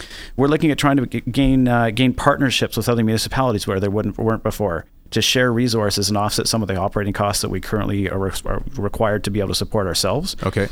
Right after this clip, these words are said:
Speaker 1: And we don't have much time. You know, we, I know you, you know, you say, th-, you know, three, three and a half years is, is probably not gonna solve it. We ran out of water,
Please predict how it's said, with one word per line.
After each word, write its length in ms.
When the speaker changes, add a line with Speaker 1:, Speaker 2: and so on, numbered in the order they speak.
Speaker 1:
And 340
we 240
don't 200
have 600
much 640
time. 500
You 120
know, 80
we, 140
I 80
know 80
you, 200
you 160
know, 100
you 120
say, 220
th-, 120
you 120
know, 80
three, 340
three 180
and 80
a 40
half 200
years 240
is, 180
is 340
probably 180
not 100
gonna 160
solve 300
it. 80
We 280
ran 320
out 120
of 120
water, 440